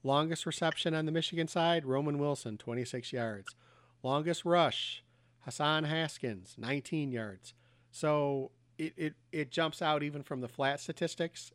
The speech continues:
and it's even more, uh, explosive when you look at the deeper analytics. And, and again, you look, again, I, I keep, I keep coming back, you know, if I had to,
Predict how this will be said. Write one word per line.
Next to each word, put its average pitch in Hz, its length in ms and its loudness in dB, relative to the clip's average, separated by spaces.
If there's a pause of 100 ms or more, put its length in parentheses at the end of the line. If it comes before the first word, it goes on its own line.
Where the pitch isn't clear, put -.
and 127 140 0
it's 123 160 -4
even 131 260 -2
more, 135 540 0 (540)
uh, 113 320 -4 (100)
explosive 135 560 -2
when 123 140 0
you 123 120 0
look 127 220 -2
at 123 80 -6
the - 80 -6
deeper 131 320 -4
analytics. 143 720 0 (840)
And, 143 280 0
and 165 140 2
again, 175 400 4
you 131 240 -2
look, 165 400 2 (1300)
again, 147 320 6
I, 151 220 6
I 147 60 4
keep, 175 400 0 (380)
I 160 100 -2
keep 196 260 -4
coming 165 280 0
back, 143 340 4
you 135 80 0
know, 131 100 2
if 123 80 -4
I 131 120 2
had 156 340 4
to, 135 400 -2